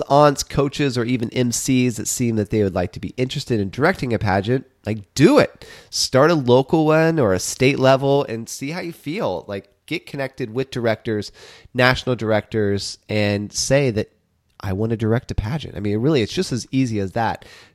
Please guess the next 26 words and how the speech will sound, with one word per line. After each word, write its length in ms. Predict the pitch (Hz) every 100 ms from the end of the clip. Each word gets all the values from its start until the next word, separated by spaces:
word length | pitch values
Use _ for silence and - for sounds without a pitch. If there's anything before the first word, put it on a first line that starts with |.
| -
Use 260 | 120 156 170
our 80 |
directory, 500 | 131 123 110 - 110
find 460 | 104 - 123 135 139
pageants 480 | 131 113 110 113 107
that 140 | 107
are 80 | 98
near 260 | 104 139 139
you, 320 | 98 95 95 -
and 180 | 101
then 120 | 104 101
just 200 | 104 82
ask, 380 | 98 92 - _ -
"How 160 | -
do 80 | 117
I 80 | 110
get 140 | 101
involved?" 580 | 87 98 101 82 - - - - - _
And 340 | - 110 104 104 -
on 200 | 110 110
the 80 |
national 440 | 107 117 123 - 123
level, 320 | 113 113 120
you 200 | 110 101
can 180 | 117 98
start 420 | - 104 98 -